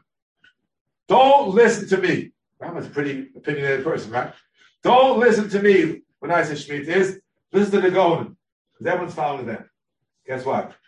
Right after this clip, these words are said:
The rabbi says, "No, you have to listen to him." You can't, you can't win with the rabbi. But no. Oh, but now,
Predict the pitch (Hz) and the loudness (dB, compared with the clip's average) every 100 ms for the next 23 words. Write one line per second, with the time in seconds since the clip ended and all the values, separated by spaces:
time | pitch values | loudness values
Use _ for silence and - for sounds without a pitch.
0 | _ - 117 165 156 139 135 170 156 143 | _ -8 -2 -2 -2 -6 -6 -6 -8 -8
1 | 143 113 117 120 - _ 117 - _ - | -10 -10 -10 -12 -16 _ -20 -20 _ -12
2 | - 120 185 - - - - 190 214 208 | -10 -4 -2 -4 -10 -12 -4 0 2 2
3 | 160 131 - - - - - _ - - | 2 0 0 -2 -12 -16 -20 _ -20 -20
4 | - - _ _ - 226 208 - _ _ | -20 -20 _ _ -14 -12 -14 -18 _ _
5 | 247 262 240 - _ _ _ _ - - | -12 -8 -8 -10 _ _ _ _ -20 -20
6 | _ _ _ _ _ _ _ - 466 _ | _ _ _ _ _ _ _ -20 -20 _
7 | _ - _ _ _ _ _ _ _ _ | _ -20 _ _ _ _ _ _ _ _
8 | - - - _ _ _ _ _ _ - | -16 -14 -18 _ _ _ _ _ _ -12
9 | 120 190 170 151 147 | -2 2 4 2 0